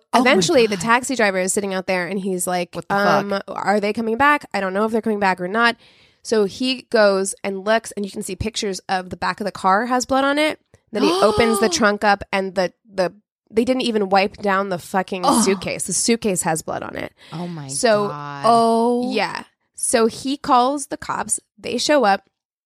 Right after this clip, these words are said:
Speaker 2: obviously open the suitcase, and they're like, "We know, we, we
Speaker 1: Well,
Speaker 2: now
Speaker 1: we know
Speaker 2: need,
Speaker 1: who did
Speaker 2: we know
Speaker 1: this.
Speaker 2: who did
Speaker 3: Right.
Speaker 2: this, and we now need to find these two people." So it, they're on, like,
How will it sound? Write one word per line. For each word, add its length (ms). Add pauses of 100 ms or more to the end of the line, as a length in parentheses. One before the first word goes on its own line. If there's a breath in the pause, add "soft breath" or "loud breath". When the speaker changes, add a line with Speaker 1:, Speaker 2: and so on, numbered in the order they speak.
(260)
Speaker 2:
obviously 560
open 220
the 80
suitcase, 560 (440)
and 160
they're 120
like, 180
"We 260
know, 400 (300)
we, 240
we 160
Speaker 1:
Well, 100
Speaker 2:
now 60
Speaker 1:
we 80
know 120
Speaker 2:
need, 40
Speaker 1:
who 60
did 220
Speaker 2:
we 100
know 80
Speaker 1:
this. 80
Speaker 2:
who 60
did 120
Speaker 3:
Right. 60
Speaker 2:
this, 160
and 80
we 80
now 140
need 120
to 60
find 280
these 280
two 240
people." 400
So 360
it, 160
they're 200
on, 80
like, 140